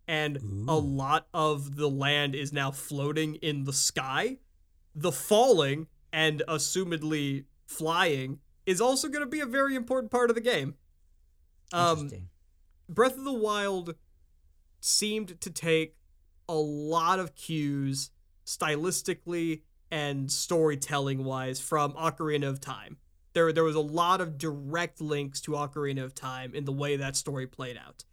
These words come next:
Speaker 1: So now, Tears of the Kingdom seems to be taking inspiration, story-wise, to me,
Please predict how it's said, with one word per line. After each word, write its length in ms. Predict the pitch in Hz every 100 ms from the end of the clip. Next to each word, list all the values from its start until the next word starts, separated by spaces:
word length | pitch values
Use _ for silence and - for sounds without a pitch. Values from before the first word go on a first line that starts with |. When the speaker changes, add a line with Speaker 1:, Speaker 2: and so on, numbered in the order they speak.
| _ _ _ -
Speaker 1:
So 180 | 196
now, 760 | 170 190 277 285 196 160 156 - _ -
Tears 240 | 240 247
of 80 | 156
the 80 | 139
Kingdom 800 | - 294 339 262 160 143 139 - _ -
seems 600 | - - 240 269 311 277
to 100 | -
be 420 | 196 156 170 160 156
taking 460 | - 185 - 165
inspiration, 880 | 156 143 160 160 156 139 156 147 139 - _ -
story-wise, 1120 | - 240 302 370 285 190 180 175 165 147 -
to 140 | - 170
me, 540 | 170 196 165 151 139